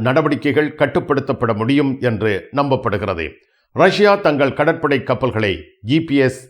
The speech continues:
அல்லது அடையாளம் காட்டும் சாதனங்கள் இல்லாமல் இயக்கி வருகிறது. இதனால்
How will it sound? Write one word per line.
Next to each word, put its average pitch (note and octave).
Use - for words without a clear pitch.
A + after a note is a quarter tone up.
அல்லது A#2+
அடையாளம் D3
காட்டும் B2+
சாதனங்கள் E3+
இல்லாமல் B2+
இயக்கி C#3
வருகிறது. G#2+
இதனால் B2+